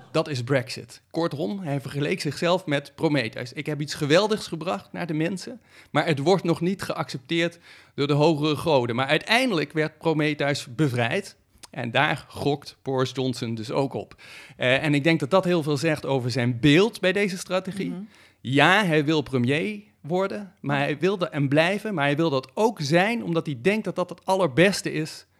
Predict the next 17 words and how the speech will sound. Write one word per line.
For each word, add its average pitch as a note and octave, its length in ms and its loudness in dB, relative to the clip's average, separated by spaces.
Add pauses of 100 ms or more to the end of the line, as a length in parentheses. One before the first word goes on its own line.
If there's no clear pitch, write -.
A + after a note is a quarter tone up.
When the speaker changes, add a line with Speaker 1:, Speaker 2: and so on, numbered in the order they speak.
Speaker 1:
voor - 180 -2
het D3 100 0
Verenigd D3 320 -2
Koninkrijk. A#2+ 400 -4
Dat B2 140 -12
gelooft E3 380 0
hij C#3+ 180 0
echt. - 340 -8
Speaker 2:
Maar G#3+ 140 -4
zonder A#3+ 260 -2
brexit G#3+ 400 -4
was F3 160 -6
Boris F#3 300 -4
Johnson F3 300 -8
nooit E3 180 -10
premier G3+ 340 -10
geworden. D3 420 -12